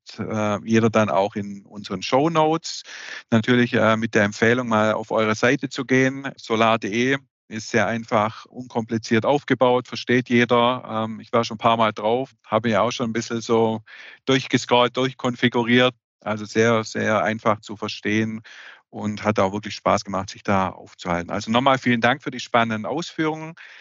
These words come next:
Wie gesagt, hat mir viel Freude gemacht. Vielleicht hören wir uns, ähm, irgendwann mal wieder und du erzählst mal, wie eure Vision, die ganze Welt mit Solaranlagen <laughs> auszustatten, äh, weitergelaufen ist. Wir drücken euch die Daumen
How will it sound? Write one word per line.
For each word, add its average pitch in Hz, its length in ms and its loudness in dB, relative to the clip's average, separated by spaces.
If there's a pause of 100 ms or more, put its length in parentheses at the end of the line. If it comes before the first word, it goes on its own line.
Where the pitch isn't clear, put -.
(260)
Wie 127 80 2
gesagt, 127 360 0
hat 113 120 -4
mir 120 140 -4
viel 113 160 -4
Freude 139 320 0
gemacht. 131 580 -2
Vielleicht 117 340 -2
hören 127 180 -4
wir 117 260 2
uns, 123 420 -10
ähm, 110 340 -2
irgendwann 135 400 2
mal 120 200 2
wieder 160 440 4 (160)
und 123 400 -6
du 123 60 0
erzählst 123 400 2
mal, 117 240 0
wie 120 320 -2
eure 117 300 0
Vision, 131 580 2 (360)
die - 40 0
ganze 127 340 2
Welt 123 220 4
mit 127 140 -4
Solaranlagen 120 1160 0
<laughs> 156 80 2
auszustatten, 123 920 -2
äh, 123 720 2
weitergelaufen 127 720 2
ist. 131 180 0
Wir 120 80 0
drücken 131 320 -6
euch 117 420 2
die 113 140 0
Daumen 127 380 4